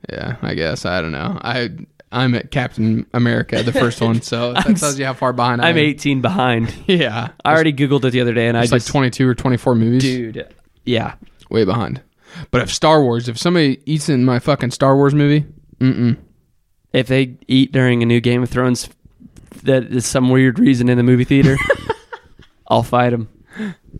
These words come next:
Speaker 1: Yeah, you gotta be ready to fucking swing.
Speaker 2: Oh. Oh, yeah.
Speaker 1: I'll get a steak for that reason only, so I have a fucking steak knife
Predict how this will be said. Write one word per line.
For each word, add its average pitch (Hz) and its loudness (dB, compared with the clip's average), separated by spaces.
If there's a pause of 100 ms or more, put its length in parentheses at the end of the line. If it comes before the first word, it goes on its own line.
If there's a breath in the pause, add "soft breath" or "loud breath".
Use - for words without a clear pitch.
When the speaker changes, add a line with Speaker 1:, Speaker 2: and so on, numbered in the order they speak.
(160)
Speaker 1:
Yeah, 120 0
you 139 2
gotta 165 4
be 127 2
ready 120 0
to - -12
fucking - -4
swing. 113 -4 (300)
Speaker 2:
Oh. 117 2 (960)
Oh, 131 0
yeah. 117 0 (200)
Speaker 1:
I'll 139 0
get 202 2
a 165 2
steak 139 -2 (120)
for 131 0
that 123 -2
reason 127 2
only, 101 -2
so - -2
I 117 2
have 107 0
a 104 -6
fucking - -4
steak - -8
knife - -14